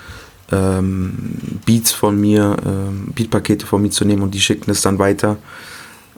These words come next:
Auf jeden Fall. Aber, ähm, so prinzipiell hat das Management mit dem Verlag, wo ich bin, nichts zu tun.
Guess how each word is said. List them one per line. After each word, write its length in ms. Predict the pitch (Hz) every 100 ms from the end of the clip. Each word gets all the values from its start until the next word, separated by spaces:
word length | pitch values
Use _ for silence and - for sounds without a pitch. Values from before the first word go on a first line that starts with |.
| - -
Auf 180 | 95 110
jeden 160 | 101
Fall. 320 | - 107 123 123 - -
Aber, 680 | 98 98 95 98 98 98 92
ähm, 400 | 98 98 98 98 - _ - -
so 140 | 107
prinzipiell 440 | 87 113 113 117 101
hat 80 | -
das 140 | -
Management 580 | 107 104 107 110 104 101
mit 160 | 101 -
dem 140 | 98 -
Verlag, 540 | - 95 95 98 -
wo 80 | 101
ich 140 | 98 -
bin, 140 | 95
nichts 180 | 92 -
zu 80 | -
tun. 240 | - 95